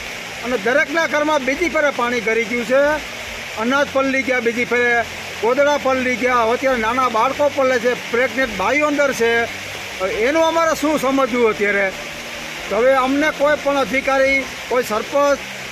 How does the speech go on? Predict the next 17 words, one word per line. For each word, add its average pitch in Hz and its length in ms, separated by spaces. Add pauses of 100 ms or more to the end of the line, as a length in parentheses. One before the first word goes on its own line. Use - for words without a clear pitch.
(160)
કોઈ 262 160
અમને 269 220
આશ્વાસન 277 520
દેવા 277 220
પણ 339 180
નથી 320 220
આવતા. 202 380 (380)
મામલતદાર 285 460
સાહેબ 294 260
હમણાં 285 260
આવ્યા, 269 380 (260)
અમારા 254 240
આહુણા 254 400
લૂસી 285 440 (400)
અને 240 160
જતા 277 320
રહ્યા. 165 280